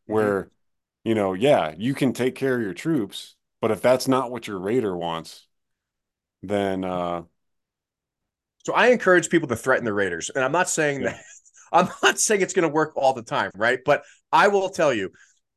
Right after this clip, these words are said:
Speaker 1: because I do know the paperwork and I know the process, anyone, any, like I said, I pissed off plenty of people my eight and a half years, in, even in the Guard, in a deployed environment,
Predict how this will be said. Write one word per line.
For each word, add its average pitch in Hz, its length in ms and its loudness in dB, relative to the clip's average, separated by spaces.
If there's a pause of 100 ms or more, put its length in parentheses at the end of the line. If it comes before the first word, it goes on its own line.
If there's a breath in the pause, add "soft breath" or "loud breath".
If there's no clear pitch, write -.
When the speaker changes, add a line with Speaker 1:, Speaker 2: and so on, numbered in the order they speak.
(140)
Speaker 1:
because 165 380 0
I 151 140 6
do 151 200 -2
know 127 380 0 (140)
the - 60 -12
paperwork 113 640 -6 (200)
and 107 100 -2
I 107 40 2
know 123 100 4
the 143 80 -2
process, 113 580 0 (800)
anyone, 165 460 2
any, 139 320 -6 (480)
like 131 200 2
I - 20 0
said, 120 180 -2
I 131 160 2
pissed - 380 -4
off 98 160 -2 (180)
plenty 151 240 0
of 123 100 -2
people 110 280 -8
my 101 160 -6
eight 101 120 -4
and 76 100 -8
a - 20 -4
half 101 160 -4
years, 98 160 -6
in, 98 140 -8
even 113 200 -2
in 110 60 2
the 110 60 0
Guard, 90 300 0 (160)
in 107 100 -4
a 110 80 2
deployed 104 380 0
environment, 87 380 -4